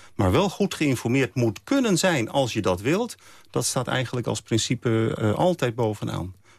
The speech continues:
Op geen enkele wijze dwang uitoefenen door middel van verbodsartikelen... ten aanzien van huwelijk, voor zover dat al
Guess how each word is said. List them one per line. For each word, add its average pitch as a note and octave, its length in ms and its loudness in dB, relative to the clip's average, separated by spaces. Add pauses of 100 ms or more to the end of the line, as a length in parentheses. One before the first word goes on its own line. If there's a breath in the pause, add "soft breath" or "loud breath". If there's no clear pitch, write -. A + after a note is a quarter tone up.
(120 soft breath)
Op - 320 -4
geen - 240 0
enkele D#3+ 400 2
wijze C#3 400 0
dwang C3+ 320 2
uitoefenen A#2+ 680 0
door G#2+ 260 0
middel G#2 220 2
van G#2 300 -2 (200 loud breath)
verbodsartikelen... G#2 1000 0
ten G#2+ 180 -2
aanzien G2+ 280 0
van F#2 140 0
huwelijk, A2+ 380 2 (260 loud breath)
voor A#2 260 0
zover A2+ 460 0
dat F#2+ 220 -2
al F#2+ 360 0